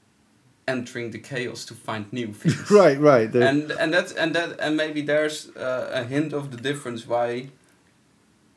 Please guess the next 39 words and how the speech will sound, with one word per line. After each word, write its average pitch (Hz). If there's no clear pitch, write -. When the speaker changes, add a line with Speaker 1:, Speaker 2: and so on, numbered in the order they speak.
Speaker 1:
uh, 107
presumably 127
classical 127
people 120
keep 117
their 107
act -
together. 107
Speaker 2:
Yeah. 117
Speaker 1:
They 127
are 127
not 135
looking 123
for, 113
they're 120
not 123
dealing 135
with 113
chaos 127
that 104
much. 104
They're 107
dealing 123
with 110
something 117
that's 113
already 107
there. 101
And 113
I, 120
Speaker 2:
Right. 139
Speaker 1:
I 143
would 165
suspect -
that 113
if 117
you 113
would 113
take 117